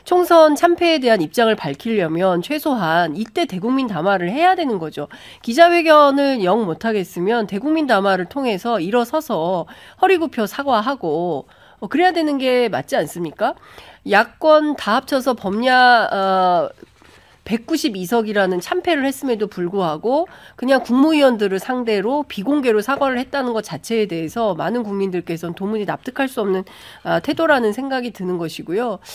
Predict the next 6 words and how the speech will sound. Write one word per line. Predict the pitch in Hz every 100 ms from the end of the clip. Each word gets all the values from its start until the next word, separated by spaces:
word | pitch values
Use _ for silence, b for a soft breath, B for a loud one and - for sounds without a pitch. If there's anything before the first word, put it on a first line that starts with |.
| B -
더 | 233
큰 | 233 349
문제는 | 320 254 233 240 269 208
"앞으로 | 175 - 330
변화는 | 226 175 254 277
없겠구나." | - - 240 196 165 156 160 160 170